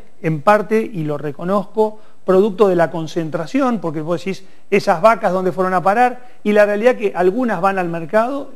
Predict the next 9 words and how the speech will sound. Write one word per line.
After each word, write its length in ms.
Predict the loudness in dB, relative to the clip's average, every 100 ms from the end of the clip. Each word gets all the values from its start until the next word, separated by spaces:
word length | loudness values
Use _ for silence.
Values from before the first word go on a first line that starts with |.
| -14
de 220 | -6 -4 -2
Liniers 500 | 0 0 0 -2 -10
y 80 |
se 120 | -10 -10
co-, 160 | -12
se 140 | -8 -4
venden 280 | -4 -4 -4
como 180 | -4
carne, 340 | 0 0 0